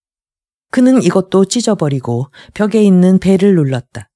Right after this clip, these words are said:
회색 옥양목에 앞치마를 두른 볼수염만 남기고 깨끗이 면도질한 과묵해 보이는 중년 아인이 문 앞에 와 섰다.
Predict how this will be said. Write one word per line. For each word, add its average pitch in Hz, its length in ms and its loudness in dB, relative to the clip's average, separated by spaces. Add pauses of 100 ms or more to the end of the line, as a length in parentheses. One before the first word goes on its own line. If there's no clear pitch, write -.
(960)
회색 302 320 2
옥양목에 180 600 0
앞치마를 190 640 0
두른 131 420 -4 (340)
볼수염만 247 600 2
남기고 180 640 0
깨끗이 254 480 0
면도질한 170 800 2
과묵해 208 500 0
보이는 170 500 2
중년 202 440 2
아인이 156 440 0
문 175 240 2
앞에 190 240 -2
와 170 160 0
섰다. - 480 -10